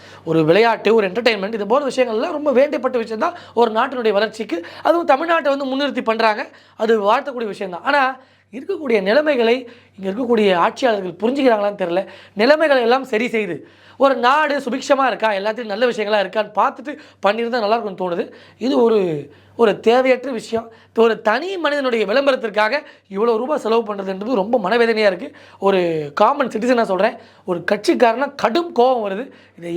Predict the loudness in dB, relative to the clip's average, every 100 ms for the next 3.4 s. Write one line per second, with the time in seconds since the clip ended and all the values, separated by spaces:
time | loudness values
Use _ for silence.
0 | 2 2 0 -4 -4 -4 -6 -2 0 0
1 | 2 2 0 -4 -8 -8 -10 -12 -10 -10
2 | -10 -10 -12 -16 -20 -20 -4 2 4 4
3 | 2 -2 0 2